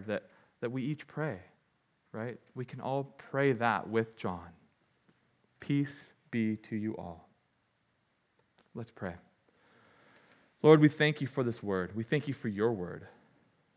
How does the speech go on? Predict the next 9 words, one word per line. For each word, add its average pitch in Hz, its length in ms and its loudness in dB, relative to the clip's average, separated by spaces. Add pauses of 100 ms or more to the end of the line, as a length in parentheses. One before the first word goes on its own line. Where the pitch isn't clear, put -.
(240)
Uh, 107 160 -6
we 117 120 -2
pray 127 360 0
that, 117 200 -4 (100)
that 117 180 -10
today 110 600 0 (720)
we 131 480 0
would, 113 500 2 (460)
uh, 107 320 -8